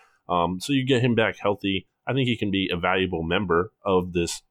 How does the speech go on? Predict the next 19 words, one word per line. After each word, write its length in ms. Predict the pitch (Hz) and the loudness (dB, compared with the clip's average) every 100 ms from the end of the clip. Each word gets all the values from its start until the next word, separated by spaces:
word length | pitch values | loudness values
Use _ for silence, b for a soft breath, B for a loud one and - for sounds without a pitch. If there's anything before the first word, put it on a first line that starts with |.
| _ _ | _ _
pass 320 | - 85 82 90 | -4 -4 -2 -2
rush 180 | 87 | -2
rotation. 440 | 85 73 117 117 113 | -4 -4 -4 -2 -4
I 60 | |
feel 180 | 123 185 | 0 -2
pretty 260 | 180 165 104 | 0 -2 0
good 380 | 107 123 80 - b b b | 4 4 2 -2 b b b
about 260 | 95 95 95 | -2 -2 0
the 60 | |
Eagles' 300 | 98 101 85 | -2 0 -2
top 240 | - 98 - | 0 -2 -2
three 280 | - 90 80 | -2 -2 0
guys, 420 | 82 71 64 - | 0 0 -2 -8
assuming 380 | 92 - 95 90 | -6 -4 0 0
they're 120 | 85 | 0
healthy. 440 | 90 92 - 95 b b _ | 0 -2 -2 -6 b b _
I, 100 | - | -6
and 200 | - 127 | -2 0
I, 120 | 120 | 2